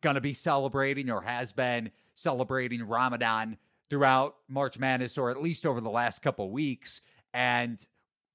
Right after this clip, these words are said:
Ramadan, I believe, officially ends at sundown, which is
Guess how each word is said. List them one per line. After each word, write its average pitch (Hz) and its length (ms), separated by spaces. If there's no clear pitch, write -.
Ramadan, 160 680
I 127 100
believe, 139 540
officially 127 600
ends 147 600
at 139 200
sundown, 139 760
which 131 260
is 127 540